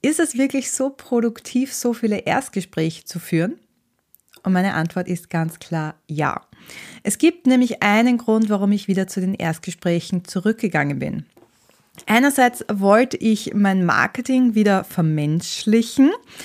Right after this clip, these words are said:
und, ähm, ich habe das Gefühl, dass es so viele E-Mails gibt, die wir ausschicken und das ist auch schön und gut. Aber ich betreue meine Kunden im Programm ja auch persönlich und da wollte ich auch im Marketing ein bisschen persönlicher da sein.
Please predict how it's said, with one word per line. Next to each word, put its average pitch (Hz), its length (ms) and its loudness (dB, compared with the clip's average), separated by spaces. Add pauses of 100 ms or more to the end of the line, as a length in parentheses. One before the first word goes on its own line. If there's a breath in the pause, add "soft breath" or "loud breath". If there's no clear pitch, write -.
(300 loud breath)
und, 233 720 4
ähm, 208 580 4
ich 208 140 -2
habe 214 100 -6
das - 160 -4
Gefühl, 226 300 0
dass 208 160 -2
es - 240 -6
so 233 360 4
viele 220 840 2 (180)
E-Mails 247 520 4
gibt, 233 260 -2
die 220 80 0
wir 208 120 0
ausschicken 240 840 0 (260 loud breath)
und 220 140 2
das 214 100 -2
ist 220 140 -2
auch 226 80 0
schön 202 240 -2
und 196 160 -4
gut. 359 300 -2 (580 loud breath)
Aber 214 680 4
ich - 140 -8
betreue 208 400 0
meine 214 200 2
Kunden 214 420 -2
im 196 220 0
Programm 196 500 -2
ja 202 180 4
auch 160 140 -2
persönlich 180 920 -2
und 208 640 2 (140)
da 233 160 2
wollte 233 180 -2
ich - 160 -6
auch 240 260 0
im 254 500 0
Marketing 196 840 -2
ein - 140 -10
bisschen 254 240 -6
persönlicher 190 520 -2
da 160 220 0
sein. - 300 -8